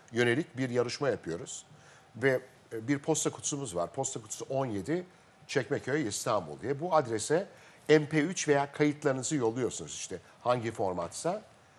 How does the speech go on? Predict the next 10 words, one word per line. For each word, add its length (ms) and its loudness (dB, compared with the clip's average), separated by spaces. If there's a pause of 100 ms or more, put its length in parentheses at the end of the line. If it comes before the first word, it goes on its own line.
(280)
Ee, 260 -2 (220)
destek 440 0
at 220 -2 (160)
radio 240 0
cemilay 320 0
nokta 280 -2
com'da 280 0
var 160 0 (380)
bütün 260 -4
bilgiler. 380 -2